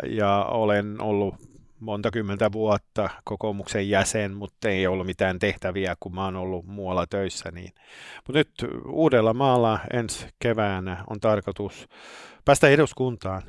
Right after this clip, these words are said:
Aina kun mä teen jotain, mä teen sen täysillä ja en mä muuten olisi mukana, niin kuin vaan, että huvin vuoksi, ei. Mä haluan muuttaa Suomen ja en tarvitse uutta duunia, mä oon sen ikäinen, että en tarvitse, mutta haluan, haluan, on mukana sen takia, että mä en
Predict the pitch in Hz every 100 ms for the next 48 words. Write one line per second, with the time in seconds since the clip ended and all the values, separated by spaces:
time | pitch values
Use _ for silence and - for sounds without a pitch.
0 | - - - - 110 - 123 127 120 123
1 | 120 - 131 123 113 - 110 107 101 110
2 | - 110 113 107 101 98 98 98 98 98
3 | 107 107 104 104 95 92 98 - 98 95
4 | 98 98 95 101 95 - 123 120 107 90
5 | 90 - - 117 90 82 - - _ 120
6 | 135 113 92 95 127 110 - 127 110 104
7 | 98 98 92 - - - - 120 120 123
8 | 113 120 113 - 113 123 127 113 101 104
9 | 104 104 113 107 113 104 92 90 90 101
10 | 104 104 113 95 87 - 90 95 - -
11 | 95 87 _ _ _ _ - 131 139 123
12 | - 127 131 131 131 135 143 135 123 127
13 | 117 110 107 - 107 110 107